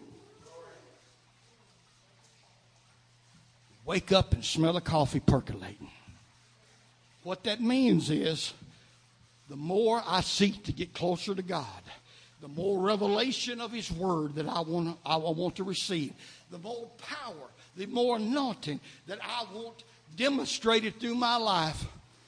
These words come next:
God says, "Okay, get under that thumb again. Let me see, amen, if you got enough to take a little more."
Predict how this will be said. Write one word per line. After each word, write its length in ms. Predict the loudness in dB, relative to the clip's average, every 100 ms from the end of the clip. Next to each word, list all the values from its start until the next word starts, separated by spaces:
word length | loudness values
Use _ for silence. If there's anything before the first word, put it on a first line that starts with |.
| _ -4
God 220 | -2 0
says, 240 | -2 0
"Okay, 480 | 0 2 2 2 0 -10 -14 -16 -16 -20 -20 -20 -20 -18 -18 -20 -20 -20 -14 -2
get 160 | 2
under 220 | 2 2 2
that 200 | 0 0
thumb 220 | 2 2
again. 400 | 2 4 4 0 -6 -14 -18 -10
Let 160 | -8
me 100 | -6
see, 440 | -4 0 2 0 -4 -10 -20 -16 -6
amen, 400 | -2 0 0 0
if 140 | -2
you 80 | -6
got 260 | -4 0 2
enough 460 | 2 0 -2 -6 -14 -16 -12
to 80 | -10
take 260 | -8 -10
a 60 | -12
little 200 | -12 -8
more." 340 | -8 -10 -12